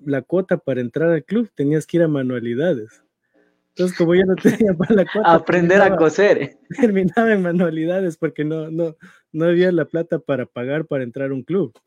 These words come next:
Speaker 1: Imagínate cómo era antes, ¿no?
Speaker 2: Claro, y yo hoy
Speaker 1: Ujú.
Speaker 2: entiendo la tristeza de muchos padres, ¿no? A lo mejor, eh, muchos, eh, nos pusieron pretextos, no-, nos engañaban de una u otra manera,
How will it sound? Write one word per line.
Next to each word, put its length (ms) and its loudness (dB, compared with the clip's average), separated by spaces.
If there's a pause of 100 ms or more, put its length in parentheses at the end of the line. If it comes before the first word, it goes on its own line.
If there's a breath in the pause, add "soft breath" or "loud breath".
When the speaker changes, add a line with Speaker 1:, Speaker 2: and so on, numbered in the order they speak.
(160)
Speaker 1:
Imagínate 600 -4
cómo 300 -8
era 220 -2
antes, 260 -10
¿no? 260 -14 (1040)
Speaker 2:
Claro, 400 2 (120)
y 180 -4
yo 140 6
hoy 140 6
Speaker 1:
Ujú. 80 2
Speaker 2:
entiendo 360 2
la 160 2
tristeza 520 -2
de 100 0
muchos 420 -4
padres, 480 2
¿no? 280 -8 (760)
A 100 -10
lo 140 -2
mejor, 600 2
eh, 340 0
muchos, 560 -8
eh, 440 -8
nos 200 -8
pusieron 560 -4
pretextos, 1040 -2
no-, 280 -10 (260)
nos 220 -10
engañaban 600 0
de 80 -4
una 140 -4
u 40 0
otra 220 -4
manera, 400 -6